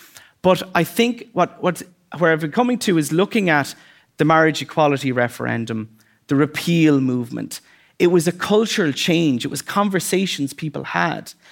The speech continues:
And I think we need to have those conversations about the Celtic Tiger.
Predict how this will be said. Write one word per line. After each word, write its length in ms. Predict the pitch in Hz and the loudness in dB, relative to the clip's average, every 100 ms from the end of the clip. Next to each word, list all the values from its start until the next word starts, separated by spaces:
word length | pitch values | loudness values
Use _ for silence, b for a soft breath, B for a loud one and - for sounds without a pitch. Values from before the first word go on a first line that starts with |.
| B B | B B
And 100 | 156 | 2
I 120 | 180 208 | 2 2
think 180 | 220 | 0
we 220 | 175 196 196 | 0 0 2
need 200 | 190 185 | 0 0
to 60 | |
have 340 | 147 165 185 170 | -2 0 0 0
those 180 | 156 - | -4 -2
conversations 840 | 156 147 131 - 151 151 135 131 | -2 -2 -4 -2 0 0 -6 -6
about 300 | 127 139 127 B B B B _ _ | 0 0 -2 B B B B _ _
the 60 | 160 | -4
Celtic 480 | - 208 226 247 233 | 0 2 2 0 -4
Tiger. 680 | - 180 180 147 127 110 | -2 2 2 2 -2 -4